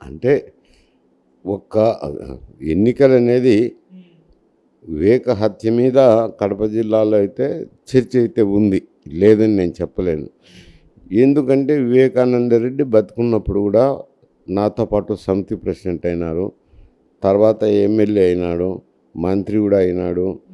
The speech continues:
ఒక బ-, ఆ, లోక్సభకు కూడా ఎన్నికైనాడు. ఓ-, ఒక, ఒక గుర్తింపు పొందిన వ్యక్తి, కడప జిల్లా రాజకీయాల్లో ఒక గుర్తింపు పొందిన వ్యక్తే. ప్రతి ఒక్కరు ఎవరు వెళ్ళినా కానీ ప్రతి ఒక్కరికి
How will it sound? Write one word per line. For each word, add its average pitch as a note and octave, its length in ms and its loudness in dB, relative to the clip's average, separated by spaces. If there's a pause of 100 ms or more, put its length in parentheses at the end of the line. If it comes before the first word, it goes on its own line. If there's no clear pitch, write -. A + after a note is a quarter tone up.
(360)
ఒక - 180 0
బ-, G2 160 -2
ఆ, F#2+ 580 0
లోక్సభకు A2+ 500 0
కూడా G#2+ 200 0
ఎన్నికైనాడు. F2+ 920 0 (560)
ఓ-, A2+ 80 2
ఒక, G#2 400 -2 (320)
ఒక G2+ 200 -6
గుర్తింపు C3 500 -6
పొందిన G#2 380 -2
వ్యక్తి, G2 300 -4
కడప F#2+ 340 -2
జిల్లా G2 300 -2
రాజకీయాల్లో F#2+ 680 -2
ఒక F#2+ 120 -6
గుర్తింపు E2+ 480 -10
పొందిన E2 380 -6
వ్యక్తే. C#2+ 460 -8 (640)
ప్రతి A#2+ 240 -2
ఒక్కరు C3 280 -2
ఎవరు B2+ 300 0
వెళ్ళినా B2+ 460 -2
కానీ A#2 240 -2
ప్రతి A2+ 300 -4
ఒక్కరికి A2+ 680 -6